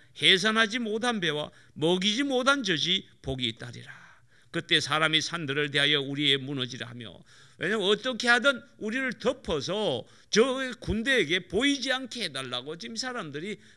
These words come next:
지금 말하는 거예요. 이 돌이 덮으면 어떻게 되겠어요? <laughs> 산이 무너지면은, 망아지 지진다면은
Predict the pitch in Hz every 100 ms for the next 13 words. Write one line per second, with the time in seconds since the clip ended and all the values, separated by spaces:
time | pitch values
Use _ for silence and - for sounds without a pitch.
0 | - - 403 170 143 156 151 147 139 -
1 | - - 262 247 214 285 294 269 247 247
2 | 214 262 269 233 190 190 160 110 - -
3 | - _ _ _ _ - - - - -
4 | 349 349 247 202 285 302 294 294 277 208
5 | - - - - 180 240 302 302 311 240
6 | 208 214 240 214 190 180 156 117 104